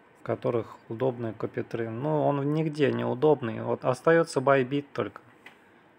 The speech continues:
Bybit там более-менее. Ну, может быть, они еще и не удалялись. Те, на которых я был подписан, а просто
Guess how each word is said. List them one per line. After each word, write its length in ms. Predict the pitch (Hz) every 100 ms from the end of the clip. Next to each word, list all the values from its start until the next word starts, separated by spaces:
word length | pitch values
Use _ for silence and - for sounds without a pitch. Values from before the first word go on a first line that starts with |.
| _ _ _ _ _ _ _ _ _
Bybit 520 | 113 131 127 113 113 113
там 400 | 113 113 110 104
более-менее. 800 | 113 117 117 120 120 113 107 104 - - _ _ _ _ _ _ _ _ _ _
Ну, 140 | 135 139
может 280 | 143 135
быть, 220 | 127 135 139
они 220 | 139 143
еще 240 | 123 -
и 100 | 135
не 160 | 131 131
удалялись. 800 | 127 131 143 185 151 107 - - - _ _ _ _ - _ _ _ _ _ _ _ _ _ _ - - - - - - - _ 120
Те, 160 | - 120
на 140 | 110
которых 440 | 107 117 - 107 -
я 60 |
был 220 | 107 113 104
подписан, 680 | 117 113 - 113 - 113
а 220 | 110 107 104
просто 800 | - 117 107 - 113 110 -